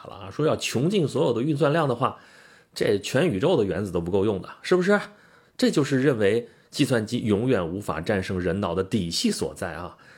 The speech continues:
结果这几年的时间啊，一溃千里，对吧？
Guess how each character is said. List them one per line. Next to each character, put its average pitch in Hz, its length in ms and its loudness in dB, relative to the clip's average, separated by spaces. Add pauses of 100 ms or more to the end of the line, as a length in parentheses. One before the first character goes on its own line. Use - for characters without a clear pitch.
结 143 160 4
果 110 360 -2 (180)
这 127 100 -2
几 104 120 -4
年 85 180 -4
的 117 80 -2
时 85 160 -8
间 82 160 -4
啊， - 140 -14 (760)
一 95 160 0
溃 117 220 0
千 82 260 -6
里， - 140 -16 (420)
对 98 100 -2
吧？ - 300 -8